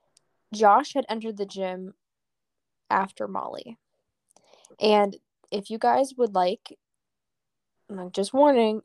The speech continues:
there is a video of the footage in the gym where you can see him walking, like,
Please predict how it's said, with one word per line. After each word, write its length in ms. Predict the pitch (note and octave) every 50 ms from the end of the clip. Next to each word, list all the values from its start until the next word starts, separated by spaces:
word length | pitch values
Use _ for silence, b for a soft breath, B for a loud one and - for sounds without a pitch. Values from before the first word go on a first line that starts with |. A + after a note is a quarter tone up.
| _ _ _ _ _ _ -
there 120 | - G#3+ -
is 200 | - G3+ G#3 G#3+
a 100 | C4 C4
video 680 | - D4 C#4 C4+ A#3 G#3 G3 F#3 F#3 F#3 F#3 F#3+ G3+ - _ _ _ _ _ _ _ - -
of 360 | G3 F#3+ F#3+ F#3 F#3+ F#3+ F3+
the 400 | G3+ G3 F#3+ F#3 F#3 F#3 F3+ - F#3
footage 540 | - - - A#3 G#3+ G#3+ G#3+ A3 A3 - -
in 120 | - G#3+ G3+
the 80 | G3
gym 340 | F#3+ F#3 F#3+ G3 G3 F#3+ G3
where 100 | G#3 G#3
you 140 | G3+ G3 F#3+
can 140 | - G3 F#3+
see 260 | - - G#3 G3+ A3
him 380 | G#3+ A3 G#3 A3 B3 C4+ C#4+ _ -
walking, 580 | G3+ G3 G3 F#3 F#3+ - - G#3 G3+ F#3+ G3+ - _ _ _ _ _ _ _ _ _ _ _ _ _ _ _ _ _ _ _ _ _ -
like, 240 | - G#3+ F#3+ F3+